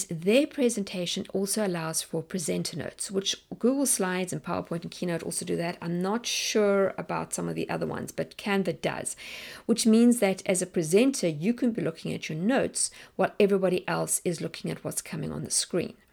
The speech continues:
So if you are a little nervous and think you might forget, that is a cool feature to have. Once you've made your Google, your, your slides, at least on Canva,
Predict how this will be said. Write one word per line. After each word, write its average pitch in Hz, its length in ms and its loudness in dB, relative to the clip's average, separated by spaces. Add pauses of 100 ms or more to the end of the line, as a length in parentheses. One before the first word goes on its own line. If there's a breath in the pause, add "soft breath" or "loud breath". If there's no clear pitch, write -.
(340 loud breath)
So - 140 -4
if 165 280 0
you 170 320 0
are 170 140 2
a - 20 2
little 180 180 4
nervous 196 520 4
and 156 100 -4
think 175 220 -4
you 175 80 -2
might 156 180 -4
forget, 202 520 0 (520 loud breath)
that 185 260 2
is - 260 0
a 175 160 0
cool 156 280 -4
feature - 460 -4
to - 140 -8
have. - 380 -8 (1080 loud breath)
Once 233 380 2
you've 220 120 2
made 226 520 4
your 185 180 2
Google, 180 400 -6
your, 180 260 0
your 175 240 0
slides, 185 440 -2
at - 80 -10
least 170 260 -6
on 160 180 -4
Canva, 196 580 -2